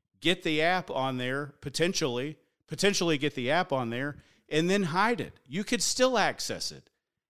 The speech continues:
And I'm not sitting here saying that anybody has bad intentions. I'm saying they didn't fix a problem.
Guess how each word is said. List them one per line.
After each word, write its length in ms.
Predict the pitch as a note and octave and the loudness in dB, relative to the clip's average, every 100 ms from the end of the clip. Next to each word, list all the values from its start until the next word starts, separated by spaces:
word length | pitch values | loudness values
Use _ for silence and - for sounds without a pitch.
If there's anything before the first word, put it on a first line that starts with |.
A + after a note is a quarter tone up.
| _ | _
And 120 | F3+ | -2
I'm 160 | A3+ D4 | 0 2
not 220 | B3+ F#3 | 2 0
sitting 260 | - E3+ C#3+ | -2 -2 -2
here 160 | C#3+ | -2
saying 300 | - E3 D3+ | 0 2 2
that 120 | C3 - | 0 -2
anybody 460 | D#3+ F3 E3 D#3 | -2 0 0 0
has 220 | C3 B2+ | -2 -4
bad 280 | G#2+ C3 B2+ | -2 0 0
intentions. 600 | A#2 G2+ C3 B2 F#2+ F2+ - _ _ _ _ | -2 -6 -6 -6 -8 -12 -16 _ _ _ _
I'm 160 | G#3+ B3+ | 0 2
saying 320 | - A#3 G#3+ | 4 4 4
they 100 | G#3+ | 2
didn't 240 | A#3+ A#3+ | 2 0
fix 300 | - A3+ - | 0 0 0
a 60 | F#3 | -2
problem. 600 | - G3 A3 E3 G2+ | 0 4 4 2 -6